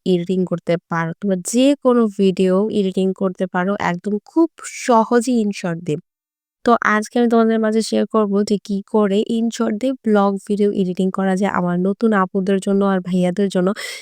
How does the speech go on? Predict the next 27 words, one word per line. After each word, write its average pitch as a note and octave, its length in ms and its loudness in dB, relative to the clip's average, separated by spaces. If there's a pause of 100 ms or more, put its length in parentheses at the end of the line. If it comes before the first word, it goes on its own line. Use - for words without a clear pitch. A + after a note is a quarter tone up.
(140)
যারা G3+ 280 2 (160)
একদমই G3 480 0
নতুন, B3 380 0
যারা G3+ 300 2
একদমই G#3+ 500 0
জানে G3 340 2
না F#3+ 140 2
যে G#3 120 0 (100)
কি A3 200 -4 (140)
করে A3 300 2
ভিডিও G3 280 0
এডিটিং F#3 400 -2
করতে F#3 380 -4
হয়। F#3 300 -2
মূলত G#3 260 0 (140)
তাদের F#3+ 340 2
জন্য A3 200 -2
আজকের F#3+ 320 -4
ভিডিওটা। F3+ 420 -2 (260)
তোমরা G3+ 240 0
অবশ্যই G3+ 300 0
পুরো A3+ 220 2
ভিডিওটা F#3 320 -2
এনজয় F3+ 380 0
করবে। G3+ 280 0 (440)
আর G3 240 2
ভিডিওটা G#3+ 380 2